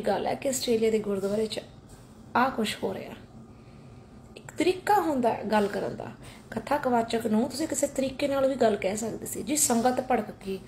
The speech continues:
ਸੰਗਤ ਨੂੰ ਰੋਸ਼ ਆ ਗਿਆ, ਇਹ ਆਹ ਵਾਲੀ ਕਥਾ ਕਿਉਂ ਨਹੀਂ ਕਰਦਾ? ਜੇ ਉਹ ਸਿੱਖਾਂ ਦੇ ਖਿਲਾਫ ਬੋਲਦਾ, ਜੇ ਤੁਹਾਨੂੰ ਲੱਗਦਾ ਸੀ ਉਹ ਬੰਦਾ ਸਿੱਖਾਂ ਦੇ ਖਿਲਾਫ ਬੋਲਦਾ,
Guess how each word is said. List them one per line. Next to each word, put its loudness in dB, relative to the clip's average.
ਸੰਗਤ 4
ਨੂੰ 4
ਰੋਸ਼ 4
ਆ 0
ਗਿਆ, -2
ਇਹ 8
ਆਹ 6
ਵਾਲੀ 6
ਕਥਾ 0
ਕਿਉਂ 0
ਨਹੀਂ -2
ਕਰਦਾ? -8
ਜੇ 6
ਉਹ 6
ਸਿੱਖਾਂ 0
ਦੇ 2
ਖਿਲਾਫ 2
ਬੋਲਦਾ, 2
ਜੇ 2
ਤੁਹਾਨੂੰ 4
ਲੱਗਦਾ 4
ਸੀ 0
ਉਹ 0
ਬੰਦਾ 0
ਸਿੱਖਾਂ -2
ਦੇ 2
ਖਿਲਾਫ -2
ਬੋਲਦਾ, -2